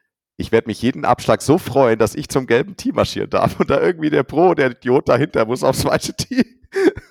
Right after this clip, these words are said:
Und, und ich glaub, dass Flo und ich echt, äh,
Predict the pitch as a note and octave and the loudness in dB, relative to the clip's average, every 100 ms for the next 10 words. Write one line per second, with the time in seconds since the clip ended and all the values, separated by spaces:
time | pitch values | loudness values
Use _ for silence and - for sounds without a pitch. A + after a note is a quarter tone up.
0 | _ - G3 - - E4+ E4 - - - | _ -6 -6 -12 -14 -16 -16 -20 -20 -20
1 | _ _ C5 - - C3 - B2+ B2 B2+ | _ _ -20 -10 -6 -6 -4 0 0 0
2 | A2+ - A2+ A2 G#2+ G2+ G2+ G2 - - | -2 0 -2 -2 -4 -6 -4 -4 -6 -12
3 | F#2+ G2 F#2+ F#2 | -6 -4 -2 -2